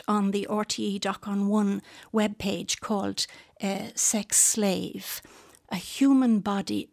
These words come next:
can never be for sale, and no part of a human body. A lot of those who are taken, uh, for, in trafficking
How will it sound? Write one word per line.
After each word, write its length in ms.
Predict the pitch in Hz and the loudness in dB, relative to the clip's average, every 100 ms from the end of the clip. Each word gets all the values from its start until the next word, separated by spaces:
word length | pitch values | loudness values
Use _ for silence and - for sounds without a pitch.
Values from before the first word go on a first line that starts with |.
| - | -10
can 400 | - 208 208 214 | -2 0 2 4
never 280 | 220 233 202 | 4 4 0
be 140 | - | -4
for 160 | - 226 | -8 -2
sale, 520 | - 208 202 202 202 - - - - - | -2 -2 -4 -8 -12 -14 -18 -20 -20 -2
and 280 | 220 208 202 | 2 6 6
no 140 | 226 | 4
part 640 | 226 - - 240 233 226 | 2 -8 -6 -6 -6 -8
of 140 | 220 202 | -12 -12
a 20 | |
human 440 | - 214 196 196 | -10 -8 -6 -6
body. 420 | 190 185 - 202 - - - _ | -6 -10 -10 -16 -18 -20 -20 _
A 80 | 208 | -2
lot 280 | 208 208 233 | 0 0 -4
of 160 | 208 | -4
those 340 | 226 208 214 - | -4 -2 -2 -2
who 120 | 220 | -4
are 120 | 202 | -6
taken, 680 | - 214 220 214 185 180 190 - | -6 -2 -2 -4 -10 -10 -12 -10
uh, 320 | 208 196 190 | -10 -10 -12
for, 220 | 190 - - | -14 -12 -6
in 180 | 185 | -4
trafficking 640 | 190 214 208 214 - 175 180 | -2 -4 -4 -8 -8 -8 -8